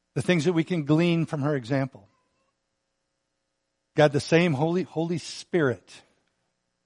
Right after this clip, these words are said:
that came upon her lives in us. Father, I pray that when we go through those challenges, we remain faithful to the call of God on our lives.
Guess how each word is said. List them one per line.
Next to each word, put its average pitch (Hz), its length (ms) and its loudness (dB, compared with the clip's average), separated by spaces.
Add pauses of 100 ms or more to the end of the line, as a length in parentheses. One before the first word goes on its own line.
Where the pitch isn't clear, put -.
(340)
that 131 100 -10
came 190 260 2
upon 120 360 0
her 117 160 -2
lives 127 440 2
in 113 140 -4
us. - 600 -6 (1600)
Father, 131 220 6
I 143 100 6
pray 156 460 4
that 107 260 -4 (1200)
when 139 180 0
we 143 380 2 (280)
go 143 160 0
through 170 200 -6
those 151 200 -2
challenges, 131 760 -4 (2250)
we 143 80 2
remain 135 240 4
faithful 156 440 -2
to - 120 -10
the 170 80 -6
call 151 320 2
of 139 100 -6
God 131 220 0
on 131 120 -2
our 131 120 -2
lives. 107 580 -8